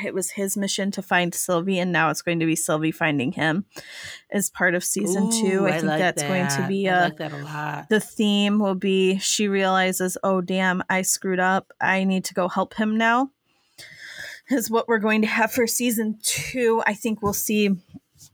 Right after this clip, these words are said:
Speaker 1: we see a lot of Sylvie in season one, but I think she's gonna be almost as prominent as character as Loki is in season two, um, just because she is, she triggered it. She made the,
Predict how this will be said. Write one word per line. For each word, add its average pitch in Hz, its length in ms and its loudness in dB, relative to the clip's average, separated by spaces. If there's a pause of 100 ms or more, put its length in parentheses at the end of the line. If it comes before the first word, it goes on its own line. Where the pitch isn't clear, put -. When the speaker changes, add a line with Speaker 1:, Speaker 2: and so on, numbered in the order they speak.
(140)
Speaker 1:
we 285 100 4
see 247 140 -2
a 147 80 0
lot 170 160 2
of 262 80 0
Sylvie 156 320 -2
in 160 100 -2
season 156 320 -2
one, 214 200 0
but 175 100 -2
I - 20 2
think 180 200 -6
she's - 160 -4
gonna 170 160 -2
be 170 360 0
almost 208 300 0
as 170 140 -4 (160)
prominent 180 440 0
as 165 140 -2
character 175 440 -2
as 202 260 0
Loki 151 280 -2
is 127 160 -2
in 98 120 -6
season - 320 -6
two, - 300 -4 (640)
um, 190 140 0
just 185 160 -4
because 190 240 -4
she 214 300 0
is, 202 320 0 (840)
she - 180 -2
triggered 220 380 0
it. 85 180 -2 (840)
She - 280 -2
made 202 280 0
the, 190 320 2